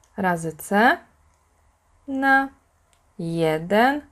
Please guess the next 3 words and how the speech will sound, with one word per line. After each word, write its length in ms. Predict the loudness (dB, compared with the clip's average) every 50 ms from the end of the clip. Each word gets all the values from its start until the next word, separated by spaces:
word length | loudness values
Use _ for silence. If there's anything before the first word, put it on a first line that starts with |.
| _ _ _ _ _ _ _ _ _ _ _ _
odjąć 840 | 2 4 4 4 4 4 4 4 4 4 4 2 0 -4 -6 -10 -16 _ _ _ _ _ _ -12
zero 600 | -10 -4 -2 0 2 2 2 2 2 0 0 -2 -6 _ _ _ _
przecinek 800 | -14 -6 -6 -6 -6 -6 -10 -14 -12 -10 -10 -10 -10 -12 -14